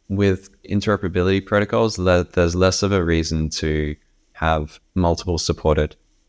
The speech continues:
between the same two chains. Like, it, it's not really like the dex aggregation world where you, every new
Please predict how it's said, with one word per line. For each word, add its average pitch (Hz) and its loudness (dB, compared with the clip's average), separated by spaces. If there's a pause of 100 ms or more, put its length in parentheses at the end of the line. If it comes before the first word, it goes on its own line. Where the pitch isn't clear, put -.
(140)
between 85 -2
the 80 -2
same 80 0
two 78 -2
chains. 76 -4 (120)
Like, - -2 (520)
it, - -12
it's - -6
not 104 2
really 95 2
like 82 0 (1040)
the 92 -2
dex 85 2
aggregation 80 0
world 76 -4
where 73 -2 (360)
you, 80 -2
every 82 2
new 76 -2